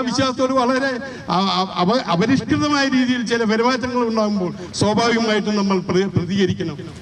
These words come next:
പ്രതികരിക്കണം, പ്രതിഷേധിക്കണം. ഈ ബൈബിൾ കത്തിച്ച് എന്ന് നൽകുന്ന സൂചന ഒരു മനോരോഗിയുടെ വിക്രിയ എന്ന് പറഞ്ഞിട്ട് തള്ളിക്കളഞ്ഞുകൂടെ എന്ന് ചോദിക്കുന്നവരോട് ഞാൻ പറയുന്നത്, ഈ മനോരോഗം എന്ന് പറയുന്നത് ഒരു വ്യക്തിയുടെ വിഷയമല്ല. ഒരു വ്യക്തിക്ക് മനോരോഗം വന്നാൽ സംഭവിക്കാവുന്നതിന് ഒരു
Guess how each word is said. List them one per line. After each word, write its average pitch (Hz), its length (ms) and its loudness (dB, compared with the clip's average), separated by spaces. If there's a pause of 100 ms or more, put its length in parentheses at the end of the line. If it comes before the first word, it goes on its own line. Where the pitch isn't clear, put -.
പ്രതികരിക്കണം, 214 680 0
പ്രതിഷേധിക്കണം. 214 760 0
ഈ 262 120 0
ബൈബിൾ 240 320 -2
കത്തിച്ച് 226 400 -2
എന്ന് 226 160 0 (100)
നൽകുന്ന 226 300 -2 (100)
സൂചന 220 280 2 (380)
ഒരു 196 180 0
മനോരോഗിയുടെ 277 760 0
വിക്രിയ 294 300 0 (140)
എന്ന് 277 160 0
പറഞ്ഞിട്ട് 262 340 -2 (320)
തള്ളിക്കളഞ്ഞുകൂടെ 294 800 0
എന്ന് 262 220 -4
ചോദിക്കുന്നവരോട് 240 640 0 (140)
ഞാൻ 208 200 -2
പറയുന്നത്, 190 400 -2 (400)
ഈ - 20 6 (220)
മനോരോഗം 302 600 0
എന്ന് 262 180 0
പറയുന്നത് 226 360 0 (320)
ഒരു 208 100 2
വ്യക്തിയുടെ 220 480 0
വിഷയമല്ല. 240 520 0 (460)
ഒരു 190 140 0
വ്യക്തിക്ക് 220 520 0
മനോരോഗം 269 500 0
വന്നാൽ 269 260 -2 (100)
സംഭവിക്കാവുന്നതിന് 262 800 2
ഒരു 262 80 -6